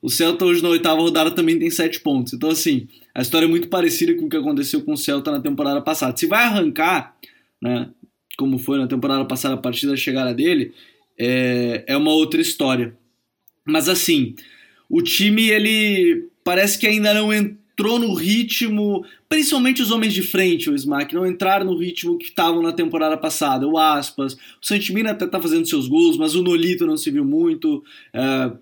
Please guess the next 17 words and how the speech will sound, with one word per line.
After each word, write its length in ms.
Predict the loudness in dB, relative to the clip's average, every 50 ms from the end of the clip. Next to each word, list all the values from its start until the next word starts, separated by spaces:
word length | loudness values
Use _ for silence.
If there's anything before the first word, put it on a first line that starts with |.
| _ _ _ _ _ -6
ainda 280 | -2 0 0 2 2 2
o 40 |
Denis 260 | 2 2 2 0 0 -2
Soares 440 | -2 0 2 2 2 0 -2 -2
não 160 | -2 -4 -2 -2
tá 400 | -2 0 0 0 -2 -4 -8 -14 _ -20 -20 -20 _ _ _ _ _ _ _ _ _ -4
na 140 | -2 0
melhor 260 | 2 2 2 0 0 -2
forma, 380 | -2 0 0 2 2 2 2
e 40 | 2
na 140 | 2 2 2
defesa 560 | 2 2 2 2 2 4 4 4 4 2 0
você 240 | -2 -2 -2 -2 0
tem 140 | 0 0 0
o 60 | 2
Ravi 260 | 0 2 2 2 2
Galan 440 | 2 2 2 2 2 2 0 -2